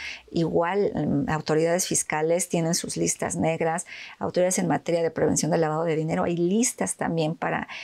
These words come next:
identificar quién está actuando de manera o no correcta, y es en todos los niveles, no es para grandes empresas también, para a lo mejor personas físicas con actividad empresarial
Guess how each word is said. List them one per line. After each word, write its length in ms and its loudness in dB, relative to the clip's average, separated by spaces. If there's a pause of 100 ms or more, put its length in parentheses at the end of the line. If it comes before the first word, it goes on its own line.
(300)
identificar 960 0 (100)
quién 160 -2
está 220 -2
actuando 380 -2
de 120 2
manera 600 0
o 120 -2
no 180 0
correcta, 640 0
y 100 4
es 120 2
en 120 4
todos 240 4
los 160 4
niveles, 500 2 (300)
no 220 6
es 120 0
para 260 0
grandes 420 0
empresas 420 -2
también, 380 0 (400)
para 160 0
a 40 0
lo 60 0
mejor 280 -2
personas 500 2
físicas 580 -2
con 160 -2
actividad 320 0
empresarial 720 0